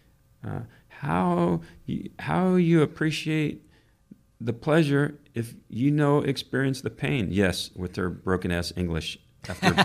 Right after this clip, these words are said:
<laughs> being here in the States for whatever, sixty plus years, right? So, love you, Mom. Um, but it's true. Think about this. It seems so simple and we laugh about it,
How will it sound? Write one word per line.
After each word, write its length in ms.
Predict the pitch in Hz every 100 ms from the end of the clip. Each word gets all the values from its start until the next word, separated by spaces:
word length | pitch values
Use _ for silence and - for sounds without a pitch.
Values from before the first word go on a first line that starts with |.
| 208 -
<laughs> 60 | 131
being 240 | 123 113
here 320 | 113 117 98 - -
in 100 | 107
the 60 | 104
States 300 | - 120 110
for 160 | 113 95 - -
whatever, 340 | 113 104 85
sixty 340 | - 110 - 101
plus 260 | 101 90
years, 260 | 98 87 90
right? 220 | 92 -
So, 260 | - 101 - - - _ _
love 220 | 87 90
you, 60 | 82
Mom. 260 | 76 76 - _ _ _ _ -
Um, 320 | 92 87 95
but 380 | 87 113 113 - -
it's 160 | 139 -
true. 280 | 269 147
Think 300 | - - 202
about 300 | 147 107 85
this. 180 | 87 -
It 160 | 101 -
seems 320 | - 156 123
so 140 | 151 143
simple 540 | - 147 143 101 101
and 160 | 98 98
we 40 |
laugh 260 | 98 117 -
about 260 | 90 95
it, 160 | 90